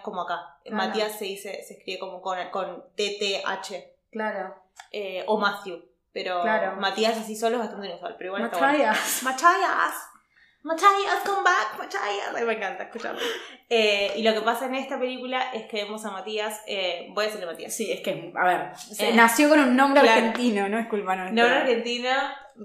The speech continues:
Speaker 1: ¿cómo se dice? Eh, coso argentino.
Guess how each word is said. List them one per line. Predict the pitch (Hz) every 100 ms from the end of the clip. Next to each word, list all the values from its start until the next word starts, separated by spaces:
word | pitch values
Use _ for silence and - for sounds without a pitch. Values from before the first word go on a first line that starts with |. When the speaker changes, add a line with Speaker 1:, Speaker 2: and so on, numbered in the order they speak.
| 185 - - _ _ _
Speaker 1:
¿cómo | - 214
se | 220
dice? | 214 220 233 -
Eh, | 107 - - - - _ -
coso | 190 196
argentino. | 190 180 180 180